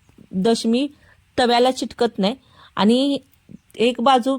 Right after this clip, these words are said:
पूर्ण व्यवस्थित भाजल्यानंतर दशमी उलटायची आहे. तर बघू शकताय कलर खूप छान आलेला आहे याला. आणि, अ, अशी जर दशमी तुम्ही बनवली ना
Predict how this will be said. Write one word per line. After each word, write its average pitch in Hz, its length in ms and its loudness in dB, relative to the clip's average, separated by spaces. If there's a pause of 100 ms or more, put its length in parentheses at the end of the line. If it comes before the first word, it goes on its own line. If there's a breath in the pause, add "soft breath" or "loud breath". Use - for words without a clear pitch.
(140)
पूर्ण 262 260 -2
व्यवस्थित 247 500 0
भाजल्यानंतर 240 840 0
दशमी 226 380 -2
उलटायची 190 640 -2
आहे. 175 80 -6 (520 soft breath)
तर 240 80 2
बघू 262 220 0
शकताय 269 360 -2
कलर 254 340 0 (120)
खूप 277 300 -6
छान 240 260 -4
आलेला 214 260 0
आहे 190 100 0
याला. 190 220 0 (1080)
आणि, 247 360 0 (480 loud breath)
अ, 214 280 4 (400)
अशी 247 280 0
जर 320 140 2
दशमी 294 320 0
तुम्ही 269 220 -2
बनवली 247 420 2
ना 196 200 0